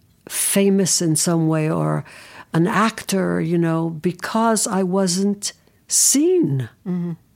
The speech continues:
Speaker 1: What a way to be seen. You become an actress, I guess, you know. You become a movie star, yeah.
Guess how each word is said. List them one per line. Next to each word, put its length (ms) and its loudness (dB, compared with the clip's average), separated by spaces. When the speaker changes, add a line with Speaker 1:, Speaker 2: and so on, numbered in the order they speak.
Speaker 1:
What 180 2
a 80 2
way 180 2
to 100 2
be 160 0
seen. 420 0
You 100 0
become 420 -2
an 100 0
actress, 560 -4
I 120 -4
guess, 340 -4
you 100 -2
know. 280 -2
You 100 -4
become 320 0
a 80 4
movie 420 2
star, 600 -4
yeah. 640 -4